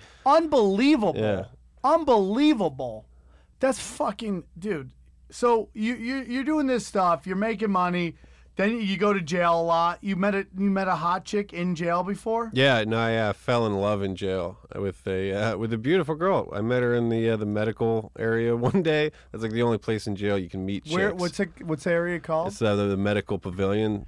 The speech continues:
Speaker 2: It's,
Speaker 1: It's called
Speaker 2: like,
Speaker 1: a pavilion?
Speaker 2: Yeah, it's, it's not an actual, like, pavilion, but it's just, that's what they call it.
Speaker 1: Yeah.
Speaker 2: It's just, like, it's in the center of jail, and that's, like, the only place that's, like, co-ed where you can h-, hit
Speaker 1: Are
Speaker 2: on
Speaker 1: there
Speaker 2: chicks.
Speaker 1: chicks,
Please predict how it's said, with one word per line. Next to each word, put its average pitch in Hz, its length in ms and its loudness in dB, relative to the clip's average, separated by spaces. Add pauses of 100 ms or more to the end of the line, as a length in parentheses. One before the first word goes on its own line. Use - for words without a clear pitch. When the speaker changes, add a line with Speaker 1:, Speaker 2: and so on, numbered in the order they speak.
(140)
Speaker 2:
It's, - 160 -12
Speaker 1:
It's - 60 -14
called 208 200 4
Speaker 2:
like, 196 80 -2
Speaker 1:
a - 20 -12
pavilion? 165 580 0
Speaker 2:
Yeah, 110 180 4
it's, - 200 -6
it's 120 320 0
not 131 180 2
an 117 60 2
actual, 110 300 0
like, 101 240 -2
pavilion, 104 560 0
but 95 120 0
it's 87 180 -6
just, 95 140 -12
that's 95 200 -6
what 90 100 -10
they 87 100 -6
call 92 340 -2
it. - 80 -4
Speaker 1:
Yeah. 202 240 6
Speaker 2:
It's 139 80 0
just, 107 140 -6
like, 101 180 0
it's 104 160 -4
in 123 100 2
the 110 80 2
center 104 420 0
of 95 120 0
jail, 98 420 2
and 92 160 -6
that's, 92 240 -4
like, 90 160 -2
the 98 120 -6
only 98 260 0
place 101 240 -4
that's, 98 140 -6
like, 92 160 -4
co-ed 92 500 -2
where 90 100 -4
you 90 140 -6
can 92 220 -6
h-, - 100 -10
hit 90 120 -6
Speaker 1:
Are 202 120 6
Speaker 2:
on 214 80 4
Speaker 1:
there 226 120 4
Speaker 2:
chicks. 107 240 0
Speaker 1:
chicks, - 440 0